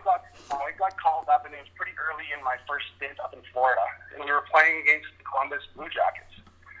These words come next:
And the goaltender was Ron Tugnutt. And it was, uh, it was late in the first period, and we were breaking out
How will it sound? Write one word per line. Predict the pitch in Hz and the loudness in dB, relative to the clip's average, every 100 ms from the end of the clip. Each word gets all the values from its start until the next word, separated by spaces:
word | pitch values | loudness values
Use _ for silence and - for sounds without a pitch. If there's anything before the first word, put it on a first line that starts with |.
| - - - | -20 -18 0
And | 143 143 - | 2 2 -2
the | - | -12
goaltender | - 151 156 160 156 | -2 0 2 0 0
was | 147 123 | -4 2
Ron | 135 135 - | 4 4 4
Tugnutt. | 135 - 98 - _ _ _ _ - | 0 0 -6 -10 _ _ _ _ -12
And | 135 147 | -10 -8
it | 147 | -10
was, | 156 - | -10 0
uh, | 156 139 135 - - _ - - _ - | 4 6 4 -2 -20 _ -20 -20 _ -4
it | 170 | -2
was | 175 - | -2 0
late | 170 170 | 0 2
in | |
the | 208 | 0
first | 185 - - | -2 -6 -6
period, | 135 151 185 | -2 -2 4
and | 156 151 - - _ _ - - | 4 2 -6 -20 _ _ -20 -4
we | 170 | -2
were | |
breaking | 156 156 156 | 0 2 6
out | 160 | 8